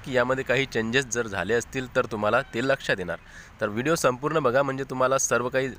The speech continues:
अ, माहीत पडणार. तर नमस्कार, मी देवानंद गव्हांदे, स्वागत करतो आपलं आपल्या लाडक्या YouTube चॅनलमध्ये, ज्याचं नाव आहे टेक्निकल मराठाजी. या चॅनलवर जर तुम्ही नवीन असाल, तर चॅनलला सबस्क्राईब करा, लाईक करा आणि शेअर करायला विसरू नका.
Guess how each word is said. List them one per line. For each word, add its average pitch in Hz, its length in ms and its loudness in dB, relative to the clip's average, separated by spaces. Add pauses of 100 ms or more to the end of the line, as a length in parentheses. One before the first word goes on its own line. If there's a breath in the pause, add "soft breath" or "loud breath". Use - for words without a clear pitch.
(140)
अ, 104 100 -2
माहीत 98 340 0 (100)
पडणार. 110 260 4 (960 loud breath)
तर 110 100 0
नमस्कार, 127 440 2
मी 156 100 -4
देवानंद 127 360 0
गव्हांदे, 113 380 0 (340 loud breath)
स्वागत 107 300 -2
करतो 147 200 2
आपलं 139 300 2
आपल्या 120 280 -2
लाडक्या 101 360 2
YouTube 135 280 -4
चॅनलमध्ये, 127 380 2
ज्याचं 117 260 0
नाव 113 180 4
आहे 120 220 0
टेक्निकल 110 460 -4
मराठाजी. 92 560 0 (420 loud breath)
या 101 140 0
चॅनलवर 127 400 4
जर 127 80 2
तुम्ही 127 220 -4
नवीन 113 240 0
असाल, 123 260 -2
तर 147 40 -2
चॅनलला 110 380 2
सबस्क्राईब 104 380 0
करा, 113 180 -2
लाईक 101 240 0
करा 101 220 0
आणि 107 140 -2
शेअर 92 260 -4
करायला 95 300 -6
विसरू 131 280 -4
नका. 85 220 -6